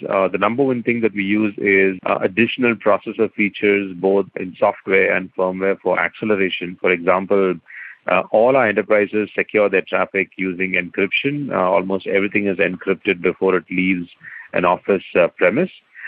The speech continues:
And we use a lot of the encryption accelerations, uh, available on these platforms, and we offload them to an encryption coprocessor rather than run it on the gen-, main, uh, C P U.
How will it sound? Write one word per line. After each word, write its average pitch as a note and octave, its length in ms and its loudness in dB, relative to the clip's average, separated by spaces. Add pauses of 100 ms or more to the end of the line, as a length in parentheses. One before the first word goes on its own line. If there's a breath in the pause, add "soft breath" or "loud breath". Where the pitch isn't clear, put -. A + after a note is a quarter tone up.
(140 loud breath)
And F#2+ 460 0
we G2 80 -4
use A2 260 0
a G2 60 4
lot F#2+ 220 2
of G2 140 -6
the G2+ 340 0
encryption G#2 840 -2
accelerations, F#2+ 840 -2 (160)
uh, F#2 200 0
available G2+ 540 0
on F#2 100 0
these F#2+ 200 -2
platforms, F2 640 -2
and F2+ 120 -2
we F2+ 100 -2
offload F#2+ 520 2
them F#2 320 0 (420 loud breath)
to G2+ 120 0
an F#2+ 80 0
encryption F#2+ 680 -2 (140)
coprocessor F#2+ 600 2
rather F2+ 260 0
than F2+ 260 0
run F#2 160 2
it F#2 100 -2
on F2+ 120 -4
the F2 80 2
gen-, F2+ 260 -4
main, G2 420 0
uh, F2 280 0 (100)
C A2+ 80 0
P F#2+ 140 0
U. D2 160 -2